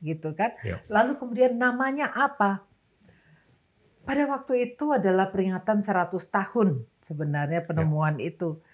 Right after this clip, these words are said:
Speaker 1: di Belanda
Speaker 2: Mhm.
Speaker 1: gitu. Karena dia kan, eh, kemudian kembali ke Belanda
Speaker 2: Oh,
Speaker 1: gitu,
Speaker 2: Christian
Speaker 1: eh,
Speaker 2: Eijkman.
Speaker 1: Christian Eijkman.
Speaker 2: Mhm.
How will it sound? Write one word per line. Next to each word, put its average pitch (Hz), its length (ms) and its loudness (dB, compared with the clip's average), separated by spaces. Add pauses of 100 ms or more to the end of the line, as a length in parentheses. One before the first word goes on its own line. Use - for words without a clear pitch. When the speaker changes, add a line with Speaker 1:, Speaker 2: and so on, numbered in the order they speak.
(160)
Speaker 1:
di 185 240 6
Belanda 170 720 2
Speaker 2:
Mhm. 104 280 -4 (200)
Speaker 1:
gitu. 156 400 -6
Karena 160 320 0
dia 196 240 0
kan, 254 240 -4 (400)
eh, 143 200 0
kemudian 196 440 2
kembali 170 320 2
ke 165 120 0
Belanda 165 520 0 (160)
Speaker 2:
Oh, 78 80 -12 (160)
Speaker 1:
gitu, 143 320 -14
Speaker 2:
Christian 107 160 -8
Speaker 1:
eh, 92 80 -6
Speaker 2:
Eijkman. 147 360 -4 (200)
Speaker 1:
Christian 156 460 -4 (100)
Eijkman. 151 480 -8
Speaker 2:
Mhm. 98 200 -10